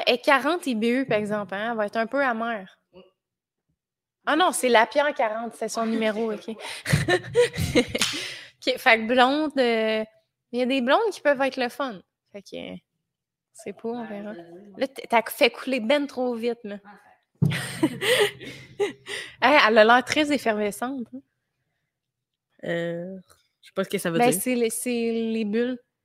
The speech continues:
Speaker 2: Ah, bubble.
Speaker 1: Ah, bubble. <laughs> C'est bon ?
Speaker 2: Une petite bière de,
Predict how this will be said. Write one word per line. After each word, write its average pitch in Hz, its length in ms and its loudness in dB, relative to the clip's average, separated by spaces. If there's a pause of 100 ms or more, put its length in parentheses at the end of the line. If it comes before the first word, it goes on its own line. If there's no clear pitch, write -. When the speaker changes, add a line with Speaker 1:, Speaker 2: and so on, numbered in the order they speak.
(220)
Speaker 2:
Ah, 196 120 4
bubble. 196 540 4 (400)
Speaker 1:
Ah, 202 140 -4
bubble. 294 400 4 (260)
<laughs> - 300 -16 (1300)
C'est - 220 -12
bon ? 285 220 -4 (2250)
Speaker 2:
Une 196 60 -18
petite - 220 -20
bière 254 300 2
de, 208 440 -2